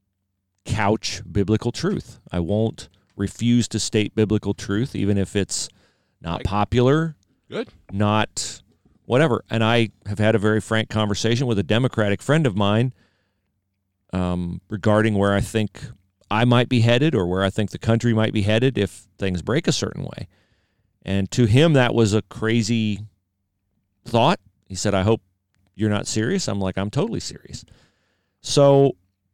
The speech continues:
Speaker 1: but God doesn't change. God's
Speaker 2: Mm-hmm.
Speaker 1: love for us doesn't change. His provision for us doesn't change.
Speaker 2: <laughs> Yeah.
Speaker 1: His comfort to us doesn't change.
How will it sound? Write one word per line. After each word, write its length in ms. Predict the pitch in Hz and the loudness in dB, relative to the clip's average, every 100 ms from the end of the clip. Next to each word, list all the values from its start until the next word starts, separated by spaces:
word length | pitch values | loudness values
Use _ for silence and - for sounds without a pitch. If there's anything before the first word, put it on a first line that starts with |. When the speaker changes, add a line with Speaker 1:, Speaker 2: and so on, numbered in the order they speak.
| _ _ _ _ _ _ | _ _ _ _ _ _
Speaker 1:
but 200 | 143 147 - _ _ _ _ | 0 0 -2 _ _ _ _
God 200 | 135 185 | 0 2
doesn't 220 | 226 233 | 0 0
change. 420 | 226 269 233 - - _ _ _ - | -2 -2 -4 -8 -16 _ _ _ -8
God's 220 | 98 107 98 | 0 0 2
Speaker 2:
Mm-hmm. 80 | |
Speaker 1:
love 140 | 165 214 | 0 0
for 140 | 123 | 0
us 100 | 104 | 0
doesn't 280 | - 101 95 | 0 0 -2
change. 300 | - 90 80 | -6 -6 -4
His 140 | 117 107 | -4 0
provision 400 | 160 208 202 113 | 0 2 0 -2
for 140 | 98 | -2
us 100 | 95 | -6
doesn't 280 | - 98 90 | -4 -4 -4
change. 340 | 82 98 82 - | -6 -6 0 0
Speaker 2:
<laughs> 80 | |
Yeah. 120 | - - - _ _ _ - | 0 -4 -10 _ _ _ -2
Speaker 1:
His 240 | 123 120 | 0 2
comfort 400 | - 254 - 117 _ - | 2 0 0 -4 _ -2
to 180 | 269 127 | 0 2
us 160 | 101 | 0
doesn't 300 | 104 90 92 | 0 -2 -4
change. 380 | - 98 85 - | -6 -6 -6 -8